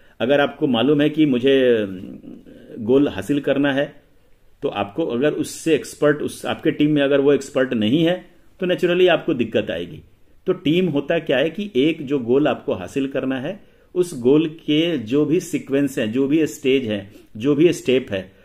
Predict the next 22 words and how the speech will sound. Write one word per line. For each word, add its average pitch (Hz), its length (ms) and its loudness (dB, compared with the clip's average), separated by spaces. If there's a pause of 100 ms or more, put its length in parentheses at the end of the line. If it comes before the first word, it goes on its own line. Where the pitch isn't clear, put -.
(140)
तो 160 60 0
आपको 143 260 -2
मालूम 160 360 0
है 170 60 0
कि 170 100 -2
हर 156 220 0
स्टेप 147 380 -2
के 165 60 -2
लिए 156 140 0
हमें 131 260 -4
अलग-अलग 139 460 0
एक्सपर्ट 104 420 -6
चाहिए। 107 340 -18 (340)
तो 233 60 -2
आपके 170 400 0
टीम 151 220 2
में 160 160 0
वो 175 140 0
अलग-अलग 156 580 2
एक्सपर्ट 135 460 -2 (180)
होने 104 180 -2
चाहिए 135 320 -2